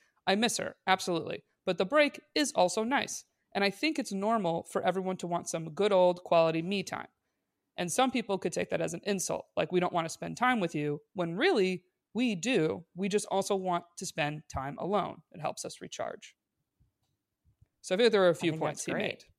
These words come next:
Speaker 1: One is, like, sounds like guy time, right? So let's say he's the guy that always does football with his friends and doesn't invite you.
Speaker 2: Yeah.
Speaker 1: He, it's like, "It's not that I don't like you and I don't enjoy your company, but I kinda wanna just go be," as he says,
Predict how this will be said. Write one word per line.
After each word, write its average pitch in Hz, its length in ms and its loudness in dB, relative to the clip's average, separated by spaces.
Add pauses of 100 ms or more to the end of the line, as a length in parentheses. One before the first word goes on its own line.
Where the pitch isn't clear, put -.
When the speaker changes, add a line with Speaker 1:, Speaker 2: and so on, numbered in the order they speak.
(420)
Speaker 1:
One 214 260 4
is, 196 140 2
like, 175 260 6
sounds 165 220 0
like 156 240 -6
guy 151 220 4
time, 170 400 -2 (360)
right? 170 280 2 (500)
So - 140 0
let's 165 120 2
say 165 120 2
he's 170 160 -2
the 170 80 -4
guy 160 180 6
that 160 140 2
always 156 220 2
does 156 180 0
football 156 340 2
with 151 100 0
his 143 80 -10
friends 156 460 -2
and 151 160 -4
doesn't 175 260 2
invite 143 300 -4
you. - 120 0
Speaker 2:
Yeah. - 80 0 (800)
Speaker 1:
He, 202 160 -6
it's 208 140 0
like, 185 240 0
"It's 208 120 -8
not 269 140 0
that 233 100 2
I 190 60 4
don't 175 340 0
like 175 220 -2
you - 260 -8
and 175 100 -4
I 175 60 -2
don't 175 180 -2
enjoy 165 180 -4
your 160 120 -6
company, 165 420 -8 (540)
but 196 100 2
I 185 100 8
kinda 190 280 2
wanna 180 200 4
just 160 160 -4
go 170 120 6
be," 165 300 0 (140)
as 175 120 2
he 190 80 2
says, 160 280 6